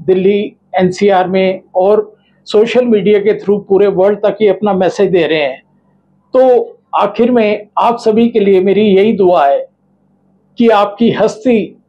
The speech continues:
बस्ती और मस्ती हमेशा कायम रहे, आप हमेशा हंसते रहो, मुस्कुराते रहो, खुश रहो।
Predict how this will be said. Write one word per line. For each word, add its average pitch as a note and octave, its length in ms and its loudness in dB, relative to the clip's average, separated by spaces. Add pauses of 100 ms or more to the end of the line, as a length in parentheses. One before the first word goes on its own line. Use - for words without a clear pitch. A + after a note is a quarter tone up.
बस्ती G#3 460 0
और F3+ 160 2
मस्ती G3+ 580 -2 (380)
हमेशा G3+ 360 2
कायम F#3 340 -2
रहे, D#3+ 260 0 (520)
आप A#3 360 0 (240)
हमेशा G#3 680 0 (300)
हंसते A#3 340 0
रहो, F#3 240 2
मुस्कुराते G3+ 680 0
रहो, F#3+ 380 0
खुश G#3 240 0
रहो। D3 320 0